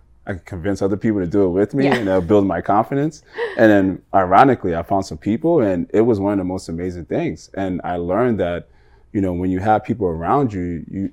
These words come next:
Speaker 1: and, and it's a, a way of empowerment, then it really allows you to give you confidence. So the Legion is really a culture of empowerment.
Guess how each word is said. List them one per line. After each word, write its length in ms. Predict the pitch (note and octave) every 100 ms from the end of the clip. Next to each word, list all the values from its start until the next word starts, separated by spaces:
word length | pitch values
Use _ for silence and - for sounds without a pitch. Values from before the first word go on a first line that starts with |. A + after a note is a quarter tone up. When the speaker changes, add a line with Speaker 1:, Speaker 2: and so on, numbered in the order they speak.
| -
Speaker 1:
and, 420 | F#2 F#2 E2+ - _ _ -
and 140 | G2
it's 200 | F#2 -
a, 460 | F#2 F2 E2+ D#2+ D#2 - _ _ _ _ - _ _ _ _ - -
a 80 |
way 200 | G#2 A2
of 80 | A2+
empowerment, 720 | F#2+ F2 - C3+ C#3 G2 F#2
then 200 | - F2+ D#2
it 120 | G2
really 440 | F2+ G2+ G2 F#2
allows 380 | F2 F2+ F2+ F2+
you 80 | F2
to 60 |
give 220 | E2 F2+ D#2+
you 80 |
confidence. 560 | - F2+ F2+ - D#2 -
So 120 | G2
the 80 | F#2+
Legion 400 | F#2 B2+ F3+ B2
is 120 | F2+
really 220 | F2+ F#2+ D#2+
a 60 |
culture 360 | - F#2 F#2 F2
of 60 |
empowerment. 580 | E2 D#2+ F2 F2 E2+ D2+